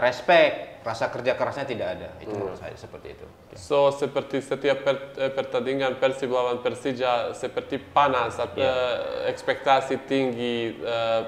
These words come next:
Speaker 2: pemain high motivasi, fighting spirit. Eh, semua juga di, di, eh, di luar stadion, eh, fans, eh,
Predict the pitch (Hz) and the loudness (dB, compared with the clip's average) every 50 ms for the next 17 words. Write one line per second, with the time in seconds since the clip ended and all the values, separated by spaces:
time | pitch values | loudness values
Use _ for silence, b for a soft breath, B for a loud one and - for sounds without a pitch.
0 | - - - 131 127 131 135 135 131 127 117 - 123 131 131 127 123 127 - - | -4 -2 0 0 2 4 2 2 2 0 -2 0 0 2 2 4 2 2 2 2
1 | 131 123 127 127 127 127 - 123 120 120 - 127 127 127 127 131 127 117 - - | 2 6 6 6 4 4 0 -4 -6 -2 2 2 2 2 0 -2 -6 -6 -8 -6
2 | - 135 127 120 117 117 - B B B B B B B B B B B - 120 | -2 0 0 0 0 -4 -6 B B B B B B B B B B B -4 -2
3 | 123 123 123 123 123 117 - - - 143 135 135 143 143 131 127 120 139 135 123 | 0 0 2 2 2 0 0 2 2 4 4 6 6 6 6 6 4 2 4 4
4 | 127 120 110 127 123 123 127 120 95 104 123 123 127 127 127 123 123 123 123 - | 4 4 4 2 2 4 2 2 0 -2 -2 -2 0 0 2 2 2 0 0 -2
5 | 73 71 87 107 127 127 123 123 117 123 123 127 135 135 131 - - - 143 135 | -2 -2 0 2 2 2 2 2 2 2 4 6 8 8 8 6 2 2 2 4
6 | 127 127 123 123 120 120 110 - 78 110 117 - - 143 135 127 120 117 - - | 4 6 4 4 2 0 -4 -4 -6 -6 -8 -2 2 4 4 4 4 2 -2 -2
7 | - 123 120 120 | -2 0 0 0